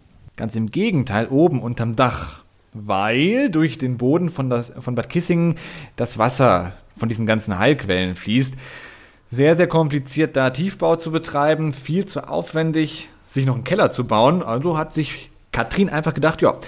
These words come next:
wir packen das Ganze unters Dach. Warum auch nicht? Es ist ja eine Herzensangelegenheit für sie. Sie stammt auch selber aus Bad Kissingen, war dann zum Arbeiten zwischendurch mal weg, unter anderem im Ruhrgebiet.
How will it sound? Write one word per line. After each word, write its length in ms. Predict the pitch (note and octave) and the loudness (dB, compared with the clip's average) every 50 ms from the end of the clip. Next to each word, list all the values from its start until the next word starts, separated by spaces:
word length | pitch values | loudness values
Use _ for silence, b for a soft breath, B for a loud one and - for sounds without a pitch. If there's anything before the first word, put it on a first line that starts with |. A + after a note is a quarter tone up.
| B B B B B | B B B B B
wir 220 | A#2+ A#2 C#3+ F3+ F#3 | 0 2 4 4 4
packen 440 | - - - D3 - - G#3+ G3+ F#3 | 2 -2 -2 -2 -2 -2 -2 -2 0
das 240 | F#3 E3+ E3+ - - | 0 0 -2 -2 -2
Ganze 340 | B2 C3 C#3+ C#3+ - E3+ E3+ | -2 0 0 0 0 0 0
unters 460 | - D#3+ D3+ C#3 F3 F#3 F3+ - - | 0 0 0 2 2 2 0 0 2
Dach. 380 | - G2+ F#2 - - - - - - - - _ - | 0 0 0 0 -6 -12 -16 -20 -20 -20 -20 _ -8
Warum 240 | A2 G#2+ A#2+ C#3+ D#3+ | -4 -2 0 0 2
auch 100 | G3+ B3+ | 2 2
nicht? 240 | C4 F#3+ - - - | 2 2 0 -2 -4
Es 140 | F#2 G#2+ | -8 -8
ist 160 | - E3+ - - | -8 -6 -2 0
ja 60 | D#3 | 2
eine 140 | C#3+ B2 G#2+ | 2 2 2
Herzensangelegenheit 1000 | G2+ G#2 G#2+ - - D3 C3 - D#3 D3+ C#3+ D3+ D3+ D#3 D#3 D#3 D3+ D#3 D#3 - | 2 2 0 0 0 -4 -4 -2 -2 -2 0 0 2 2 2 2 0 0 -2 -2
für 140 | - D#3 | -2 -2
sie. 320 | C#3 D#3 E3+ F#3 G3+ G3+ G3+ B B B B B B B B B B B B B | 0 2 2 2 2 0 -2 B B B B B B B B B B B B B
Sie 360 | - - C3+ D3 D#3+ D3+ - | -8 -4 -2 -2 -2 -2 -4
stammt 380 | - - - C3 D#3 F#3+ - - | -6 -4 -2 -2 -2 -2 -2 -2
auch 160 | D#3 C#3 B2+ | -4 -4 -2
selber 340 | C3 C3+ C#3 C#3+ C3+ C3 G2+ | 0 2 2 2 2 0 0
aus 160 | A#2 A#2 - | -2 -4 -6
Bad 160 | - G#2 - | -8 -10 -8
Kissingen, 680 | - - A3+ - - G3 G3 F#3+ G3 F#3+ F3 B2+ G2 | -6 -6 -6 -2 0 2 2 2 2 0 0 -2 0
war 280 | G#2+ G#2+ A2 B2+ C#3+ D3 | 0 2 2 4 2 2
dann 440 | C3 C#3 C3+ C3 C3 C3 C3+ C3 C3 | 2 2 0 2 2 0 -2 -4 -4
zum 360 | - - - B2 A#2+ A#2+ - - | -6 -8 -8 -8 -8 -8 -10 -10
Arbeiten 520 | - G#2+ A#2+ B2 C3 C#3 C3+ C3 C3 B2 | -6 0 2 2 4 4 2 2 0 -2
zwischendurch 480 | - B2+ A#2+ B2 A#2 A2+ A#2+ A2+ - - | -4 -6 -6 -4 -2 0 0 0 0 -2
mal 240 | G2 F2+ F2+ F#2 A#2+ | -2 -2 0 2 2
weg, 260 | D3+ F3+ E3+ - - | 2 0 0 -4 -10
unter 240 | B2 A2+ - A#2 - | -10 -6 -6 -6 -4
anderem 340 | A#2+ A#2+ A2+ A2 G2+ A2 | -4 -2 -2 -2 -4 -4
im 140 | G#2 A2+ A2 | -6 -6 -8
Ruhrgebiet. 680 | G#2+ - A#2 C#3 D#3 D#3+ F#3 D#3 D#3+ E3 F#3+ - - | -4 2 4 4 6 6 4 2 2 2 0 0 -2